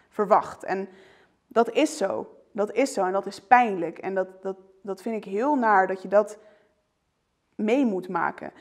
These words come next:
Maar we moeten allemaal zulke kleine dingetjes meemaken of zulke periodes in ons leven meemaken, zodat uiteindelijk het beter is voor onze ziel. En dat is uiteindelijk waar het om gaat. Het gaat niet om wat ik hier op aarde allemaal heb verzameld en wat ik hier op aarde allemaal aan het doen ben en wat ik,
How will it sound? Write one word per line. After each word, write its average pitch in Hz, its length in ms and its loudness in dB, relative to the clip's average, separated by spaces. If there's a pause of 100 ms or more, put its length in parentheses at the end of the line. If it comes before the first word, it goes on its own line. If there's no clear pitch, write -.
(140)
Maar 190 180 2
we 226 80 -2
moeten 247 320 2
allemaal 208 500 6
zulke 240 340 0
kleine 214 340 2
dingetjes 208 380 -4
meemaken 214 720 0
of 202 100 -10
zulke 247 280 -2
periodes 190 480 2
in 185 100 -6
ons 185 120 -4
leven 190 300 -4
meemaken, 208 640 0 (280)
zodat 196 540 6
uiteindelijk 254 960 2 (540)
het 196 240 -2
beter 226 380 2
is 220 140 -4
voor - 120 -8
onze 202 260 -6
ziel. 196 640 -8
En 190 180 -8
dat 214 220 4
is 247 100 -2
uiteindelijk 190 500 0
waar 180 200 2
het - 140 -6
om 196 80 -14
gaat. - 320 -10
Het - 120 -14
gaat 233 300 0
niet 220 160 -6
om 190 160 -4
wat 196 160 -2
ik 196 80 -10
hier 190 160 -4
op 180 120 -6
aarde 196 300 4
allemaal 190 380 2
heb 190 140 -6
verzameld 190 680 -2
en 180 120 -8
wat 185 140 -8
ik 190 80 -12
hier 196 140 -4
op 190 100 -4
aarde 196 280 0
allemaal 190 280 -2
aan 190 80 -4
het 185 120 -8
doen 226 180 0
ben 202 180 2
en 190 80 -2
wat 196 140 -2
ik, 196 100 -6